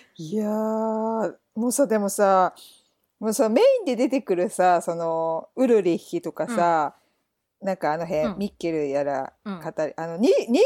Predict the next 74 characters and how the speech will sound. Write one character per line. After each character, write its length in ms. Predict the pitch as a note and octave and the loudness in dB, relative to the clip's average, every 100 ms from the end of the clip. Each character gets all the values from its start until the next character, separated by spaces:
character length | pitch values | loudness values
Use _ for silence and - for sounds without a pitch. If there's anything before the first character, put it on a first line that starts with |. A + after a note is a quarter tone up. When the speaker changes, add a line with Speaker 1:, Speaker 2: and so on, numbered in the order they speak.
| D5 B4+ | 4 2
Speaker 1:
セ 180 | - A3+ | 2 0
ン 80 | F#3+ | 2
の 160 | F3 | 2
お 40 | G3 | 2
家 260 | G#3 A#3 | 0 -2
の 200 | G#3+ G#3+ | 0 0
人 220 | C4 - B3+ | -2 -2 0
た 160 | F#3 | 0
ち、 240 | - - D3 - | -2 -16 -16 -4
若 200 | G#3 - | -4 0
干 400 | G3+ G3 G3 - | 0 2 -2 -10
こ 520 | _ F3+ F3 F3 E3+ - _ | _ 2 4 4 2 -4 _
う、 20 | |
把 200 | - G#3+ G#3+ | 2 2 2
握 140 | B3 | 2
で 140 | G3 | 2
き 240 | G3 A3 G#3+ | 0 -4 -4
る 100 | F3 | -4
感 240 | A3 E3+ | -4 -6
じ 100 | F3 | -2
だ 100 | F3+ | -4
っ 40 | F3 | -2
た 100 | D#3+ | -6
ん 40 | |
だ 80 | D#3 | -8
け 100 | - | -8
ど、 240 | E3 D#3+ | -6 -6
Speaker 2:
う 20 | |
ん。 40 | D3 _ _ _ _ - | -8 _ _ _ _ -12
Speaker 1:
な 80 | |
ん 80 | F3+ | -10
か 140 | D#3+ D#3 | -6 -6
あ 20 | |
の、 380 | D3+ D3 D3 - _ _ _ | -6 -8 -10 -14 _ _ _
過 200 | - B4+ - | 0 0 2
去 140 | A4 | 0
の 560 | B3 A3+ G#3+ F#3+ D3 - _ _ _ _ _ | 2 2 4 2 0 -6 _ _ _ _ _
人 300 | - A#3 A3 | -6 -4 0
た 160 | F#3 | 0
ち 100 | F3 | 0
と 140 | - D#3+ | -6 -6
か 120 | E3 | -4
さ、 500 | A#3+ D#3+ D#3 C3 C#3 _ _ | 0 0 0 -4 -10 _ _
Speaker 2:
う 40 | |
ん。 20 | A3 | -12
Speaker 1:
な 40 | |
ん 20 | |
か 80 | - | -10
そ 160 | - F#4+ | -4 -2
う 100 | A#4 | 2
な 160 | B4 | 0
っ 40 | A4+ | 0
て 100 | C#4 | -2
く 100 | A#3+ | -2
る 140 | G#3 | -2
と、 760 | - B3+ C4 B3 G#3 D#3+ C3 - _ _ _ _ _ _ _ | -2 2 4 4 4 2 -2 -8 _ _ _ _ _ _ _
も 120 | F3 | -2
う 40 | F3 | -2
わ 100 | D#3 | 2
か 140 | A3+ | 2
ん 20 | |
な 80 | F#3 | 4
く 80 | E3 | 0
な 80 | D3 | -2
ん 60 | |
だ 60 | C3 | -4
よ 120 | A#2+ | -4
ね。 80 | C#3+ | 0
Speaker 2:
わ 180 | E3+ F3+ | 4 2
か 60 | |
る。 140 | E3+ E3+ _ - | 0 -10 _ -8
Speaker 1:
な 140 | E3 | -8
ん 60 | D3 | -2
か。 260 | D3 C3+ | -2 -2